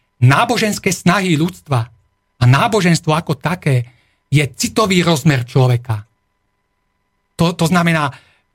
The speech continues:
to citové v ňom usilujúce k výšinám. To je náboženstvo.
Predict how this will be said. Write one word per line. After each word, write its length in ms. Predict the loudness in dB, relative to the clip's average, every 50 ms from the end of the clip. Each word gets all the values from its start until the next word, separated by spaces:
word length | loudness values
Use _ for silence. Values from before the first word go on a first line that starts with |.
| _ _ _ _ -4
to 60 | -4 -4 -4
citové 580 | -2 -2 -2 -2 0 -2 -2 0 0 -2 0 0
v 160 | 0 0 2
ňom 400 | 2 0 -2 -4 -8 -16 _ _
usilujúce 720 | -6 -6 -4 -4 -2 0 0 0 0 0 -2 -2 -2 -4
k 80 | -4 -2
výšinám. 480 | -4 -4 -4 -4 -4 -4 -4 -4 -8 -14 -20 _ _ _ _ _ _ _ _ _ _ _ _ _ _ _
To 80 | 0
je 160 | 0 0 0
náboženstvo. 560 | 0 -2 -2 -2 -2 -4 -4 -8 -14 -18 _